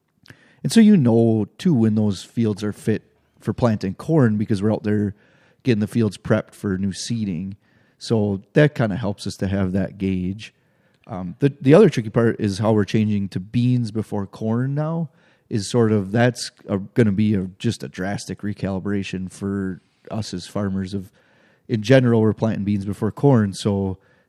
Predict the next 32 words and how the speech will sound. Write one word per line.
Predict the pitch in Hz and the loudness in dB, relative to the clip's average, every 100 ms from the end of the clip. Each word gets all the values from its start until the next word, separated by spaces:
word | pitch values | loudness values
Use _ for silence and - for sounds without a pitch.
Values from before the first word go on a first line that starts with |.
| _ - | _ -14
what | 123 123 117 | 2 4 4
are | 107 | 4
our | 104 | 0
parameters | - 110 101 101 92 | 0 -2 0 -2 -4
for | - 98 98 101 87 _ | -6 -6 -4 -6 -12 _
the | 110 | -12
soil | - 107 98 | -2 0 0
to | 92 | -2
be | 98 | -6
fit | - 104 - | -4 -4 -4
for | - 90 | -8 -10
beans? | 107 107 92 104 92 101 - _ _ _ _ _ | -6 -6 -4 -8 -12 -16 -20 _ _ _ _ _
Because, | - 107 101 98 92 - - | -8 -4 -2 -2 -4 -10 -14
um, | - 90 90 85 87 _ _ - | -10 -8 -8 -12 -14 _ _ -8
that | 98 - | -6 -4
changes. | 123 110 90 87 | 0 0 -2 -8
And | - 98 | -6 -2
then | 101 | 0
no-till | 101 139 131 104 101 | 4 4 4 -4 -6
changes | - 98 92 | -6 -6 -6
it | 98 | -10
too, | - 143 | -6 -4
is | 101 98 | -4 -4
what | 101 101 | -6 -4
of | 98 | -6
our | 101 | -8
parameters | - 98 92 92 95 | -6 -6 -6 -8 -8
are | |
set | 95 101 - | -8 -8 -6
for | 98 | -4
no-till, | 123 143 - 95 | 0 0 -2 -8
because | 101 - 98 | -8 -10 -10